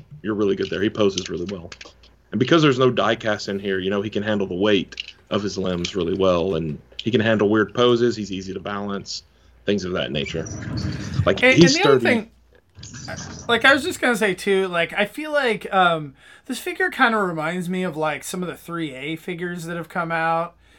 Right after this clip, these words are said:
Speaker 2: um, or, uh, or Flame Toys or whatever, but, like, it's a transforming figure. And, like, the thing that I like is, like, the sculpt, like, it's, it doesn't really get broken up by, like, when you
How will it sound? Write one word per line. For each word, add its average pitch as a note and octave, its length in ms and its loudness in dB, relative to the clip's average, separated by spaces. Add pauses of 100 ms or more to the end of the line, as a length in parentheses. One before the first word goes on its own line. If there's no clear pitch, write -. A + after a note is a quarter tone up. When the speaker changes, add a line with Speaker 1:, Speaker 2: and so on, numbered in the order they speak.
(260)
Speaker 2:
um, C#3 640 -2 (100)
or, D3+ 400 0
uh, C#3 340 0
or D3 120 -8
Flame A#3 360 0
Toys G3 400 0
or D#3+ 120 -2
whatever, E3 720 -2 (300)
but, F#3+ 240 4
like, E3+ 440 0
it's F#3 180 -10
a F3+ 60 -10
transforming F#3 800 -8
figure. F3 480 -8
And, F3 300 -10
like, G#3+ 180 -6
the G#3+ 80 -8
thing C#4+ 260 -8
that A3+ 140 -4
I E3+ 140 -2
like F3 440 -4 (340)
is, E3+ 520 -6 (460)
like, F3 200 -8
the F3+ 60 -12
sculpt, A3+ 680 -6
like, E3+ 240 -6
it's, - 300 -14 (360)
it G3+ 140 -12
doesn't C4+ 260 -4
really A#3+ 200 -4
get E3 220 -8
broken E3+ 380 -8
up D3 240 -8 (420)
by, E3+ 200 -2
like, D#3+ 280 -6
when E3+ 160 -8
you D3 420 -8